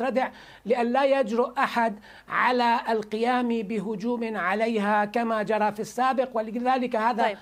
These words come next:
Speaker 1: من حقها أن تكون قدرتها الدفاعية. كل الدول لها قدراتها الدفاعية، لن تتفاوض إيران على هذه القدرات الدفاعية
Speaker 2: طيب.
Speaker 1: مطلقًا، ولن تربط هذا الملف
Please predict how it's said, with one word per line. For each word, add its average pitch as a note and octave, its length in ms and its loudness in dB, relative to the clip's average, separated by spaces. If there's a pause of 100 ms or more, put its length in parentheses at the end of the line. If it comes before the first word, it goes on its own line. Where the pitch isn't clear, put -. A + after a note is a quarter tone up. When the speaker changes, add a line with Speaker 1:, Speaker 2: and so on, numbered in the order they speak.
(260)
Speaker 1:
من A3+ 220 0
حقها A3 580 0
أن A3+ 100 -4
تكون A#3+ 520 0
قدرتها A3 720 -2
الدفاعية. A#3 560 0
كل E4+ 300 2
الدول A#3 440 0
لها A3+ 160 2
قدراتها A3 680 0
الدفاعية، A3+ 640 0 (300)
لن D4 300 2
تتفاوض A#3 640 0
إيران G#3+ 300 0
على G#3 200 0
هذه G#3 480 -2
القدرات G3+ 600 -2
الدفاعية G#3 600 -4
Speaker 2:
طيب. A#3+ 100 0
Speaker 1:
مطلقًا، C4+ 520 0
ولن D4 360 0
تربط B3 380 0
هذا G#3+ 340 0
الملف G3+ 380 -2